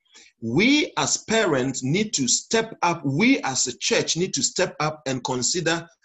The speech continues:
the trainings that we give to ourselves to be able to become good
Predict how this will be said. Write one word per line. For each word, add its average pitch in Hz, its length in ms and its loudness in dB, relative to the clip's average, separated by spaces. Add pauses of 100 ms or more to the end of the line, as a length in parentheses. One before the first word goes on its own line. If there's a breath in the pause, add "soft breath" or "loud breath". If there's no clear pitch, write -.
(140)
the 147 160 2
trainings 214 680 2
that 170 140 2
we 151 180 4
give 180 360 -2
to 143 160 0
ourselves 160 760 0
to 151 100 -2
be 143 160 2
able 180 200 2
to 147 80 -2
become 151 560 -2
good - 260 0